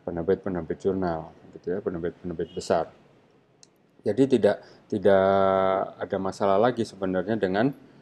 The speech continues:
regulasi. Nah, masalah berikutnya regulasi Indonesia. Nah, regulasi Indonesia sendiri dalam hal ini adalah Anjani.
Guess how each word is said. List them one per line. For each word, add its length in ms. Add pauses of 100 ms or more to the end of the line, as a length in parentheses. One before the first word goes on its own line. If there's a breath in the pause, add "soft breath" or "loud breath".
(180 loud breath)
regulasi. 720 (280)
Nah, 120
masalah 480
berikutnya 600 (440 loud breath)
regulasi 480
Indonesia. 520
Nah, 200
regulasi 480
Indonesia 400
sendiri 480
dalam 320
hal 160
ini 240
adalah 320
Anjani. 480